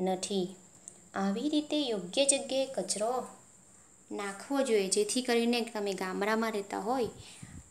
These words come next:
તો ગામમાં ગ્રામ પંચાયત, શહેરમાં હોય તો નગરપાલિકા કે મહાનગરપાલિકાના કર્મચારીઓ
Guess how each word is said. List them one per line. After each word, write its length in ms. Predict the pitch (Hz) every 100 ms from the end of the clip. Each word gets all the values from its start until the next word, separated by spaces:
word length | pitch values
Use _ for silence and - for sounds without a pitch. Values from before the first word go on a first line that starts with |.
| - -
તો 80 | 185
ગામમાં 600 | 190 190 196 226 220 180 -
ગ્રામ 280 | 196 208 233
પંચાયત, 600 | 240 202 190 190 180 180
શહેરમાં 600 | - 208 202 226 220 202
હોય 120 | 202
તો 120 | 196
નગરપાલિકા 840 | 208 196 190 240 240 220 196 202 190
કે 320 | 190 208 196 196 - - -
મહાનગરપાલિકાના 1400 | 208 208 220 254 - 214 202 190 190 190 180 180 196 190 196
કર્મચારીઓ 920 | 196 185 185 214 240 233 220 190 170